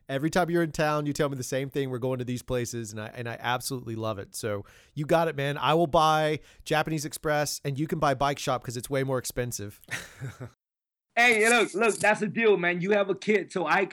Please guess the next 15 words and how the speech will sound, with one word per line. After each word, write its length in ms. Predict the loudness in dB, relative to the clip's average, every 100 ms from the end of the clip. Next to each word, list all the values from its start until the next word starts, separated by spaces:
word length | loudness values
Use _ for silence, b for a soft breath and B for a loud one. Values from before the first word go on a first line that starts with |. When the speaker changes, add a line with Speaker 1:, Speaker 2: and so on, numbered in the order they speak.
| 0
Speaker 2:
I 120 | 0
catch 300 | 2 -2 -2
your 60 | -8
slack. 360 | -4 -2 -2 0
I 80 |
have 180 | -2 0
no 160 | 0 0
problem 440 | 2 0 0 -2
with 160 | -6 -6
that, 180 | -6 -4
man. 260 | -6 -8 -12 _ _ _ _ 2
You 100 | 6
know? 300 | 6 4 0 B B
Hey, 280 | 2 6 8
look, 260 | 6 4